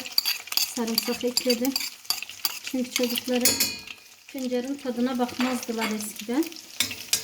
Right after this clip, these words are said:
Bu, e, sarımsağı eklemeyene kadar.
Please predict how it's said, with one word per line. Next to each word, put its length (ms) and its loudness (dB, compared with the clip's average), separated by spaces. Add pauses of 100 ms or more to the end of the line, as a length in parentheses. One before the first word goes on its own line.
Bu, 100 2 (440)
e, 300 2
sarımsağı 560 0
eklemeyene 760 2
kadar. 260 2